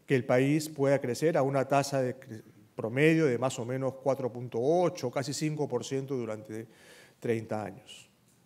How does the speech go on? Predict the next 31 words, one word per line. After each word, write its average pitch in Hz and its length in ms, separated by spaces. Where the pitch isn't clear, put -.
que 127 80
es 117 60
sumamente 127 480
importante. 107 600
Entonces, 143 340
¿cuáles 233 280
son 240 80
los 226 100
pilares 202 420
de 170 60
la 147 100
macroeconomía 135 600
en 143 60
el 123 100
Perú? 113 240
Primero 220 340
tenemos 190 560
un 175 160
gran 196 200
activo, 180 680
que 151 120
es 147 80
la 156 120
Constitución 147 640
del 135 140
año 135 220
mil 131 160
novecientos 120 540
noventa 98 320
y 98 60
tres. - 420